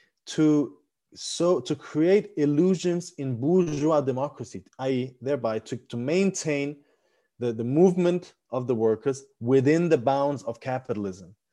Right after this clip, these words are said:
and to rally the workers there behind the bourgeois or petty bourgeoisie of the oppressed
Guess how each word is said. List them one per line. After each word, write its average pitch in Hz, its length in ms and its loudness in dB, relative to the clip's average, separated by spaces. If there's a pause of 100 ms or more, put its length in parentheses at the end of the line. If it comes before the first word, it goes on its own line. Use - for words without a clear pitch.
(400)
and 131 140 -4
to 151 140 0
rally 170 480 6
the 156 120 4
workers 147 520 2
there 107 200 2
behind 151 680 -2
the 131 60 0
bourgeois 139 560 2
or 120 100 -4
petty 151 400 -4
bourgeoisie 117 720 -2 (280)
of 110 200 -8
the 113 100 -4
oppressed 113 560 -8